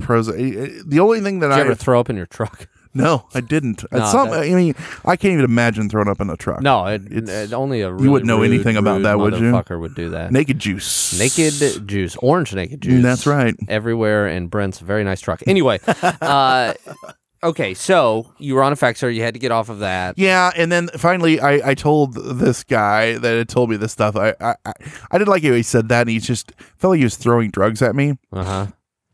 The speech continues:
Speaker 1: So I left, and I went to another doctor who was my doctor until I moved up here.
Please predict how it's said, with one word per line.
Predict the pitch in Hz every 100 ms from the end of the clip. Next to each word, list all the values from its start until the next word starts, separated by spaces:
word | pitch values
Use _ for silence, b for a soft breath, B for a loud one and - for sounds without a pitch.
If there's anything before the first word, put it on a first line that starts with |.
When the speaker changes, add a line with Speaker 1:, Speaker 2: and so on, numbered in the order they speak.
| B B
Speaker 1:
So | - 135 123
I | 113
left, | 107 113 123 107 101 -
and | 113 107
I |
went | 110 113 -
to | 117
another | 107 117 123 113
doctor | 101 101 104 95
who | 120
was | 110 95 110 107
my | 123 117 120
doctor | 113 110 - 113 107
until | 98 - 110 107 - 107 104 101
I | 95 95 104
moved | 101 101 101 98
up | 90
here. | - - 67